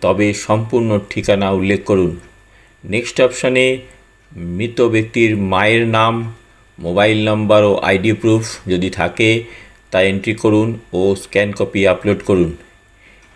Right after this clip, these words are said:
একইভাবে মৃত ব্যক্তির বাবার তথ্য এন্ট্রি করতে হবে ও আইডি প্রুফ যদি থাকে আপলোড করতে হবে। স্পাউস ইনফরমেশন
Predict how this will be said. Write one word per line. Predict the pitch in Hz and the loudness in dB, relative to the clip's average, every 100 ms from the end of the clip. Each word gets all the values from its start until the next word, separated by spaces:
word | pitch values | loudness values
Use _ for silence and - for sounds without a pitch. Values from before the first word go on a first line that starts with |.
| _ _ | _ _
একইভাবে | 92 101 135 131 120 131 131 131 - - _ _ _ _ _ _ _ - | -4 -4 -2 0 4 4 4 0 -10 -20 _ _ _ _ _ _ _ -12
মৃত | 101 101 | -6 -2
ব্যক্তির | 120 127 123 123 110 87 | 2 0 0 0 2 2
বাবার | 90 98 113 110 | 2 2 2 0
তথ্য | 113 - - 113 | -2 -2 -2 0
এন্ট্রি | 107 117 110 | 0 -2 -2
করতে | 113 110 113 | -2 0 2
হবে | 110 113 117 113 - - - | 4 4 4 0 -16 -12 -4
ও | 101 - | -4 0
আইডি | 101 104 120 | -2 0 -2
প্রুফ | 117 113 101 | 0 0 2
যদি | 101 101 | 0 -2
থাকে | - 95 - 110 113 - - _ | -4 -4 0 0 0 -8 -20 _
আপলোড | 90 95 110 110 107 | -4 -4 -2 -2 -2
করতে | 107 92 110 | -4 -2 0
হবে। | 101 95 - - - - - - - | 2 0 -4 -14 -20 -20 -20 -20 -6
স্পাউস | 101 110 143 - - - - | 0 0 0 -4 -8 -10 -8
ইনফরমেশন | 117 110 117 117 110 127 | -4 0 0 0 0 0